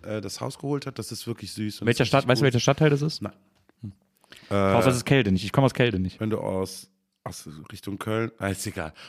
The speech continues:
Speaker 1: Auf jeden Fall
Speaker 2: Richtung,
Speaker 1: ist
Speaker 2: äh,
Speaker 1: es,
Speaker 2: Richtung Köln ist dann,
Speaker 1: ist
Speaker 2: da
Speaker 1: nicht
Speaker 2: kommt
Speaker 1: weit,
Speaker 2: dann
Speaker 1: ist nicht weit von der
Speaker 2: Berzdorf.
Speaker 1: Autobahn weg.
Speaker 2: Berzdorf könnte das sein.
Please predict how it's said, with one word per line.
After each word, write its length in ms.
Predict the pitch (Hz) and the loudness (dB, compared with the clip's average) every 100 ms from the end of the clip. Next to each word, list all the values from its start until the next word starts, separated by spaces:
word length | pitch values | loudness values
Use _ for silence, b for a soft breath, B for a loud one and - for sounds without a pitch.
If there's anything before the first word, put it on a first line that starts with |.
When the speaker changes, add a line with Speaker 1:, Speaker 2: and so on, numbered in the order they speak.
| B | B
Speaker 1:
Auf 80 | - | -6
jeden 120 | 110 | -2
Fall 80 | 104 | 0
Speaker 2:
Richtung, 180 | 113 135 | 2 6
Speaker 1:
ist 40 | |
Speaker 2:
äh, 100 | 117 | 6
Speaker 1:
es, 60 | 110 | 4
Speaker 2:
Richtung 200 | 113 110 | 0 4
Köln 180 | 135 175 | 4 2
ist 140 | - | 0
dann, 80 | 156 | 2
Speaker 1:
ist 60 | 147 | 2
Speaker 2:
da 40 | |
Speaker 1:
nicht 80 | 139 | 4
Speaker 2:
kommt 120 | 139 | 4
Speaker 1:
weit, 180 | 131 135 | 4 4
Speaker 2:
dann 40 | 123 | 0
Speaker 1:
ist 100 | 117 | -2
nicht 140 | 123 | 0
weit 120 | 123 131 | 4 4
von 40 | 120 | 4
der 60 | |
Speaker 2:
Berzdorf. 260 | 101 101 87 | 4 2 0
Speaker 1:
Autobahn 200 | 82 92 | -6 -12
weg. 60 | - _ _ - | -20 _ _ -6
Speaker 2:
Berzdorf 480 | 117 110 - - 90 | 2 2 2 -2 -2
könnte 200 | - 87 | -2 -2
das 140 | 90 - | -4 -4
sein. 240 | 95 | -6